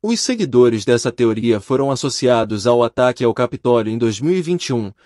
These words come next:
devido à sua crença de que essa mesma rede de tráfico sexual de crianças estava conspirando contra o ex-presidente dos Estados Unidos,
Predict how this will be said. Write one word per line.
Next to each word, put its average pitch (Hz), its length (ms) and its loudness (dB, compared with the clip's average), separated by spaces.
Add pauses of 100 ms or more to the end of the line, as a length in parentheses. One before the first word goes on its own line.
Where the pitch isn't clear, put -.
(160)
devido 214 400 -2
à 190 80 2
sua 139 240 0
crença 123 420 -4
de 113 140 -6
que 143 140 -4
essa 135 240 -2
mesma 147 340 -2
rede 120 340 -2
de 110 140 -4
tráfico 120 400 -2
sexual 127 560 0
de 117 140 -6
crianças 117 560 -4
estava 139 360 -2
conspirando 143 680 -4
contra 151 320 -4
o 120 80 -2
ex-presidente 135 760 -2
dos 127 180 -4
Estados 156 480 -2
Unidos, 117 560 -2